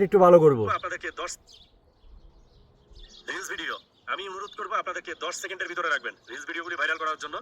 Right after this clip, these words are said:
সেকেন্ডটার ভিতরে কিন্তু অনেক গুরুত্বপূর্ণ থাকে। এই যে দেখেছেন প্রিয় ভাই, আমার এই ভিডিওটা রিলসের আকারে তৈরি হয়ে গেছে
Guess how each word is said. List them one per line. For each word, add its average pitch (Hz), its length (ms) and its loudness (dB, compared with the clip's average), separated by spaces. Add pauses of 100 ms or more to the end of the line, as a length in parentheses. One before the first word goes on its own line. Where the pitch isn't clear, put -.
(280)
সেকেন্ডটার 165 400 -4
ভিতরে 165 220 -6
কিন্তু 156 140 -6
অনেক 147 140 -6
গুরুত্বপূর্ণ 143 380 -12 (100)
থাকে। 113 140 -4 (280)
এই - 60 -12
যে 151 60 0 (600)
দেখেছেন 160 340 6 (200)
প্রিয় 180 260 8
ভাই, 135 120 8 (400)
আমার 160 200 8
এই 170 120 8
ভিডিওটা 185 300 10 (280)
রিলসের 196 340 6
আকারে 190 260 6
তৈরি 180 180 8
হয়ে 170 120 8
গেছে 170 200 6